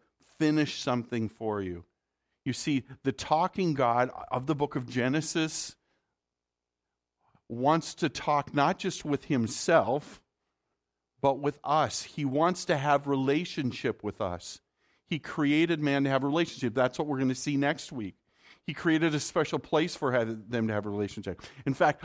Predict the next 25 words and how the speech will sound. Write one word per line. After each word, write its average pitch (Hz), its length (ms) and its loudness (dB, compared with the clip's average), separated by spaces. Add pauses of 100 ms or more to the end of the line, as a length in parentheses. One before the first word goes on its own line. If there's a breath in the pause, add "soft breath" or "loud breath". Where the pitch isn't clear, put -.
(120)
all 220 340 8
of 269 100 4
creation 226 580 0
was 160 200 2
created 175 720 2 (560)
for 170 160 4
the 156 100 2
sense 196 460 2 (180)
of 143 160 4
his 202 220 0
image 220 380 2
bearer 139 240 4
to 143 120 0
have 151 200 4
a 139 60 4
place 180 400 0
to 151 100 0
have 139 120 4
a 139 40 0
relationship 127 580 -2
with 98 120 -10
him. 95 120 -8
And 101 80 -4
you're 104 100 -2
saying, 110 280 -2